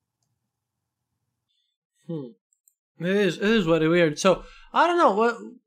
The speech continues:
all these judge, judge things might change. But talking about judges, Supreme Court,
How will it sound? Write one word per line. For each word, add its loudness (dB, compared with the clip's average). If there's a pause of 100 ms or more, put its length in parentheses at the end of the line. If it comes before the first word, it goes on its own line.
(960)
all 2
these 0
judge, 0
judge -2
things -4
might -6
change. -4
But 0
talking 4
about 4
judges, 2
Supreme 0
Court, 2